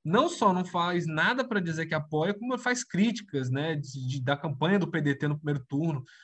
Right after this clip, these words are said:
diz que foi vítima de machismo, de misoginia, né, de ataques muito duros da, pela campanha do Sarto e tudo mais. Enfim, aquele roteiro que a gente conhece bem. É, eu acho que, no final das contas, o, a consequência maior é que vai ser a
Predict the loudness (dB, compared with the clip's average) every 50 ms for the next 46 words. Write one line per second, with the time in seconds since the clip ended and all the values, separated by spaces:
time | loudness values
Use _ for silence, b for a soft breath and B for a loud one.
0 | B B B B B -4 -4 -4 -4 -6 -2 0 0 2 2 2 0 0 -2 -2
1 | -2 -2 -2 -4 -4 -6 -6 -4 -2 0 2 2 2 2 2 0 -2 -4 -4 -2
2 | -2 0 0 0 0 0 2 2 4 4 4 2 4 2 2 2 0 -2 -2 -4
3 | -4 -4 -6 -6 -6 -4 -2 -2 -2 0 -2 -2 -2 2 4 6 6 6 6 6
4 | 4 2 -2 -4 -6 _ -8 -6 -6 -6 -6 -6 -6 -6 -6 -4 -6 -8 -6 -4
5 | -4 -4 -4 -4 -6 -8 -6 -6 -6 -6 -8 -8 -6 -6 -4 -4 -2 -2 -2 -2
6 | -2 -4 -8 B B B B B B B -2 -2 0 0 0 0 0 0 0 0
7 | 0 0 0 0 -2 -4 -4 -4 -4 -2 -2 -2 -4 -4 -6 -4 -4 -4 -4 -4
8 | -4 -2 0 2 2 2 0 -2 -8 -14 B B B B B B B -16 -10 -6
9 | -6 -4 -4 -4 -4 -2 0 0 0 0 0 -2 -2 -2 -2 -2 -2 0 0 2
10 | 2 0 -2 -2 -4 -4 -2 0 0 0 -2 -2 -2 -2 -2 -2 -4 -4 -4 -6
11 | -8 -8 -8 -6 -6 -6 -6 -4 -4 -2 -2 -2 -2 -2 0 0 -2 -2 -2 -2
12 | -4 -4 -2 -4 -6